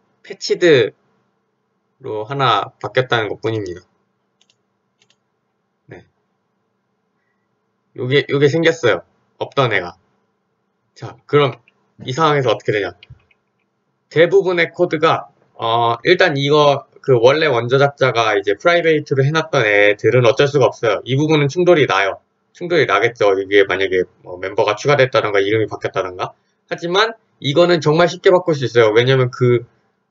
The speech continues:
아니까. 이 부분에 대해서는 그냥 보자마자 프라이베이트는 무조건 프로텍티드로 바꿔야지. 원본 코드에 그런 게 있으면. 하고 바꿔버리면 되는 거고요. 충돌이 났을 때, 합칠 때 편한 걸 말씀드리는 거고.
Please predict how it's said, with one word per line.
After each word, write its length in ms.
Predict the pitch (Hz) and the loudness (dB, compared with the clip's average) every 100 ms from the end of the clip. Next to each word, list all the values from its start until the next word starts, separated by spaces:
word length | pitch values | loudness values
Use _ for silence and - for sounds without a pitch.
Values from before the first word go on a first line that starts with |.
| _ | _
아니까. 520 | - 123 156 - 98 - _ _ _ _ _ | -4 -4 -4 -10 -12 -14 _ _ _ _ _
이 140 | 123 135 | -12 -6
부분에 400 | 175 165 170 143 | -4 -2 0 4
대해서는 500 | 123 120 131 151 202 _ | 4 4 0 -4 -6 _
그냥 260 | - 143 143 | -4 0 0
보자마자 720 | 135 131 156 139 131 160 185 - _ _ _ _ _ _ _ | 2 2 2 0 -2 0 -2 -2 _ _ _ _ _ _ _
프라이베이트는 800 | - 220 226 196 175 156 - 170 | -6 0 2 2 0 -2 -6 -4
무조건 340 | 156 123 143 160 | -4 -4 -4 -4
프로텍티드로 640 | - 147 - - 196 165 | -2 -6 -6 0 2 2
바꿔야지. 380 | 127 - 117 104 | 0 2 2 4
원본 320 | 101 120 139 | 2 4 2
코드에 320 | 135 135 131 113 | 2 2 4 2
그런 200 | 110 107 | -2 -4
게 80 | |
있으면. 360 | 90 - 95 87 _ _ _ - | -6 -8 -14 -14 _ _ _ -18
하고 160 | 139 135 | -14 -12
바꿔버리면 640 | 127 143 143 131 123 113 | -6 0 2 4 2 -2
되는 240 | 147 95 | -8 -12
거고요. 340 | 92 85 95 90 _ _ _ _ _ | -10 -6 -6 -6 _ _ _ _ _
충돌이 400 | - 185 190 170 | -14 0 2 4
났을 320 | 101 - 117 | 0 -2 -6
때, 200 | - 92 - _ _ _ _ | -2 -4 -4 _ _ _ _
합칠 400 | - - - 196 | -20 -12 -4 -2
때 220 | - 101 95 | -2 -4 -4
편한 380 | - 131 123 107 | -8 -4 -4 -6
걸 240 | - 92 90 | -4 -4 -4
말씀드리는 480 | 90 - 87 85 80 _ _ _ _ _ | -8 -10 -14 -16 -18 _ _ _ _ _
거고. 360 | - - 151 - | -18 -10 -10 -10